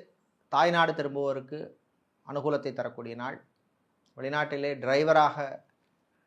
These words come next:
பணியாற்றுபவர்களுக்கு அனுகூலத்தை தரக்கூடிய நாள். விவசாயம் சார்ந்த தொழில் செய்பவர்களுக்கு இருந்த பிரச்சனைகள் குறையும். கடல் சார்ந்த தொழில் செய்பவர்கள், அக்வாரியம் வைத்திருப்பவர்கள்,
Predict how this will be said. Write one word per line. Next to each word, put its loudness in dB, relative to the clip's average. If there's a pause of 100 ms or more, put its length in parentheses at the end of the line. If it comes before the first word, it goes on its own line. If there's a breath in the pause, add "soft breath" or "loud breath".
(160)
பணியாற்றுபவர்களுக்கு -6 (1700)
அனுகூலத்தை -4
தரக்கூடிய -10
நாள். -8 (1900)
விவசாயம் 10
சார்ந்த 6
தொழில் -2
செய்பவர்களுக்கு -2
இருந்த -8
பிரச்சனைகள் -6
குறையும். -12 (800)
கடல் 2 (200)
சார்ந்த 0
தொழில் -6
செய்பவர்கள், -8
அக்வாரியம் -2
வைத்திருப்பவர்கள், -12